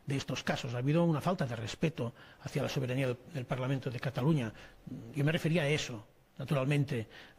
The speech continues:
Eh, si hay vía libre o no, lo va a decidir el Pleno del Parlamento de Cataluña. Mm, Parlamento, el Pleno del Parlamento de Cataluña es, es el órgano soberano. Y la posición de Junts per Cataluña la va a defender Junts per Cataluña,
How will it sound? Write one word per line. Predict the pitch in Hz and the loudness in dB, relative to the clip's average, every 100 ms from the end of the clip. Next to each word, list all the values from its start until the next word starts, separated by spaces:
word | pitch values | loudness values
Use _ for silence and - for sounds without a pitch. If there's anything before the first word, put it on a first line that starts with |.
| - | -4
Eh, | 151 135 127 131 - | 0 2 2 -2 -8
si | - - - 147 | -6 -2 2 4
hay | 170 | 4
vía | 165 170 | 4 6
libre | 180 170 | 6 6
o | 170 | 6
no, | 180 | 4
lo | 202 | 4
va | 170 | 4
a | |
decidir | 165 165 160 | 4 4 4
el | 147 | 4
Pleno | 175 175 | 4 4
del | 143 | 4
Parlamento | 139 123 131 135 123 | 0 -2 0 0 -2
de | 120 | -4
Cataluña. | 127 131 135 120 110 - - - - - | -4 -2 -2 -4 -6 -14 -20 -20 -20 -14
Mm, | 139 135 127 117 - | -4 0 2 0 -6
Parlamento, | - 120 147 160 156 | -2 2 4 4 2
el | 135 143 135 | 0 -4 0
Pleno | 156 156 | 2 4
del | |
Parlamento | 147 156 156 151 | 4 2 4 4
de | 151 | 2
Cataluña | 151 147 147 175 | 2 2 2 2
es, | - | 0
es | 135 120 | -2 0
el | 139 | 4
órgano | 151 175 135 | 4 4 2
soberano. | 123 113 113 107 101 - - _ _ _ _ - - - | 0 -2 0 -2 -4 -10 -20 _ _ _ _ -20 -14 0
Y | 139 120 110 - - | 2 4 2 -2 -8
la | - 127 | -4 -2
posición | 127 131 160 | 0 2 4
de | 156 | 4
Junts | 147 156 | 4 2
per | 151 | 0
Cataluña | - - 151 165 208 - - - | 0 2 4 4 2 -2 -16 -6
la | 131 | 0
va | 139 | 2
a | 170 | 2
defender | 170 156 175 247 - - - - | 2 4 4 2 -4 -20 -12 2
Junts | 151 202 | 4 4
per | 165 147 | 2 0
Cataluña, | 127 123 151 113 | 0 0 0 0